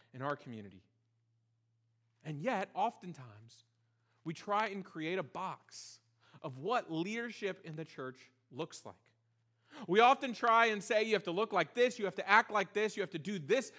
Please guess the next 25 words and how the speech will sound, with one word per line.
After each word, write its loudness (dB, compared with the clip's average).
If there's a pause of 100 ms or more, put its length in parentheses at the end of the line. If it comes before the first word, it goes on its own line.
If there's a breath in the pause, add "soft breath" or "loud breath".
(120)
certain 0
type 6
of -2
thing 0 (180 loud breath)
in 2
order 2
to -6
lead -2
in -6
the -8
church." -14 (3000)
But 2
we -4
neglect -6
to -8
remember -8 (720 loud breath)
that 0
as -2
disciples -4
of -8
Christ, -8 (120)
we -8
are -8
all -8
leaders. -12